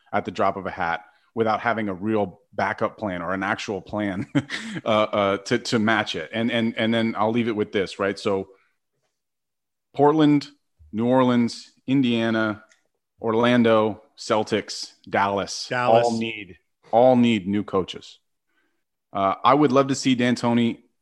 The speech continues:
Speaker 1: in New Orleans. That's what I was hoping for the beginning of this offseason when they made the change.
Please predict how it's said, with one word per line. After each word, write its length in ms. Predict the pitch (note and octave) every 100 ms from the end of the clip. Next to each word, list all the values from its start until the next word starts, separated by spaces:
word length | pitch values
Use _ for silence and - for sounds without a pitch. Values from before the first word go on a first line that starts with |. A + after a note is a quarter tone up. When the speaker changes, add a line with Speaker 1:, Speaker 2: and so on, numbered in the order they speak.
| _ _
Speaker 1:
in 180 | - A2
New 120 | A#2
Orleans. 320 | A2+ A2 G#2+
That's 160 | A2 -
what 80 | A2+
I 80 |
was 180 | A2 G#2+
hoping 240 | A2 G#2+ G#2+
for 360 | - G#2+ G#2+ G#2+ - -
the 100 | G#2
beginning 360 | F#2+ G#2 A2 G#2+
of 60 |
this 120 | G#2
offseason 480 | G#2 F#2+ - G2+ G2
when 80 | G2
they 80 | G2
made 180 | F#2+ F#2+
the 60 |
change. 460 | F#2 F#2+ F2 F2